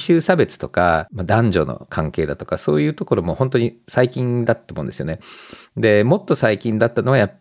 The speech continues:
ぱり自閉症とかニューロダイバーシティで、で、アメリカを見てると、まあ、学会とか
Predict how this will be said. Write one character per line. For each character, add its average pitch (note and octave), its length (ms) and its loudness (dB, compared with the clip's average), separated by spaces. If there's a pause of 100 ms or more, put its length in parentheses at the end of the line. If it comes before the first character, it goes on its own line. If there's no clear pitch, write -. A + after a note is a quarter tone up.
(140)
ぱ G2+ 100 4
り E2+ 200 0 (120)
自 F#2 60 0
閉 F2 200 2
症 F2 140 -2
と D#2+ 120 -8
か C#2+ 100 -8
ニ D#2 60 -6
ュ - 40 -2
ー D#2+ 60 -2
ロ D#2+ 80 -2
ダ D#2+ 80 -4
イ - 20 -8
バ F2 100 0
ー D#2+ 40 0
シ - 160 -8
テ C2+ 80 -10
ィ - 20 -12
で、 D#2 280 -4 (260)
で、 F#2+ 260 -4
ア G#2+ 60 -2
メ D3+ 100 -2
リ D#3 100 -2
カ D#3 160 0
を D3+ 40 0
見 D#3+ 140 0
て G#2+ 140 2
る D#2+ 120 -2
と、 F#2+ 380 0 (240)
ま G2 120 -2
あ、 - 80 -4 (320)
学 - 320 -6
会 E3+ 260 2
と D#3+ 140 -2
か E2 320 0